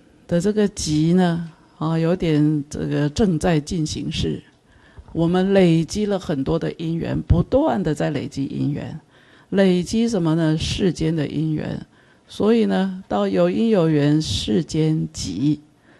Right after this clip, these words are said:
啊，那世间即是不是已经形成了现象了？啊，其实已经形成了现象哦。啊，所以即世间有点是动词，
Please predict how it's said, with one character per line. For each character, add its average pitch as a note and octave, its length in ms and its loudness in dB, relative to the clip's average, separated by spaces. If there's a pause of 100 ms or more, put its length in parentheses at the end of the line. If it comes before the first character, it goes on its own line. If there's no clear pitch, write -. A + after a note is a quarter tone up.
(460)
啊， D#3 320 -2 (340)
那 F#3+ 200 -2
世 A#3 260 -2
间 A3 240 4
即 D#3+ 300 0
是 F#3 140 -4
不 F#3 80 2
是 E3 60 2
已 - 20 0
经 F3+ 200 -2
形 D#3+ 320 -2
成 D3 240 -2
了 D3 80 0
现 D3 300 -2
象 D3 300 -6
了？ D3+ 120 -14 (1300)
啊， E3 300 0
其 F3+ 180 -2
实 F#3 160 0
已 E3 60 4
经 F#3+ 180 0
形 D#3 260 0
成 C#3+ 220 -2
了 C#3+ 100 -2
现 C#3+ 280 -4
象 C#3+ 260 -6
哦。 - 220 -12 (1600)
啊， E3 200 -2
所 A#3 160 0
以 G#3+ 140 4 (380)
即 A3 360 4
世 C4 240 2
间 A3+ 320 4
有 F3+ 140 4
点 E3 220 2
是 E3+ 200 -4
动 E3+ 320 2
词， - 380 -8